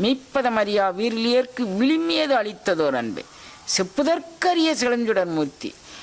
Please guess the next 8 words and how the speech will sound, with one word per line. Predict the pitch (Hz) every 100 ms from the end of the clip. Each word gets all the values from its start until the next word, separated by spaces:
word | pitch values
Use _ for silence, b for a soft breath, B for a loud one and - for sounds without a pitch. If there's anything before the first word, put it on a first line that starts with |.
| B
அப்படி | - 147 175 - - 294 285
மூர்த்தியை | 269 302 - 320
நம்ம, | 285 214
நம்ம, | 180 165 160 156
நமக்குள்ள | 156 170 170 202 214 208
கொண்டுட்டு | 170 165
வர | 156 135 -
போறோம். | 120 -